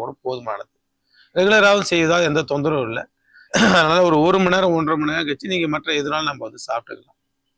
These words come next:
So கற்சால நெய் கொண்டு செய்வது பெஸ்ட். வெறும் கற்சால செய்-, கொண்டு செய்யறதுனாலும் குற்றம் இல்ல. ஆனாலும் நமக்கு வந்து இதை கொண்டு செய்வதால் மிக நன்மையானது. நம்ம கடவுள் அருளை <clears throat> பெறுவதற்கு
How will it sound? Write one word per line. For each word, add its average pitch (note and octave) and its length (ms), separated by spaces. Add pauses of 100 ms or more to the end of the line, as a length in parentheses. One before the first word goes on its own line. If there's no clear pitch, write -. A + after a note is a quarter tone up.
(580)
So - 140
கற்சால G#3 360 (120)
நெய் F#3 180 (140)
கொண்டு D#3 160
செய்வது C#3 380 (200)
பெஸ்ட். C3 280 (600)
வெறும் F#3 220
கற்சால G#3 300 (260)
செய்-, E3 360
கொண்டு D#3 220
செய்யறதுனாலும் D#3 480
குற்றம் D3 300
இல்ல. B2 100 (320)
ஆனாலும் F3+ 320
நமக்கு D#3+ 260
வந்து E3 240
இதை D#3+ 140 (200)
கொண்டு F3 220
செய்வதால் D#3+ 460 (520)
மிக C#3+ 180
நன்மையானது. C#3+ 720 (640)
நம்ம C#3 200
கடவுள் A3 320
அருளை F#3+ 260 (200)
<clears throat> B2+ 340 (100)
பெறுவதற்கு D#3+ 540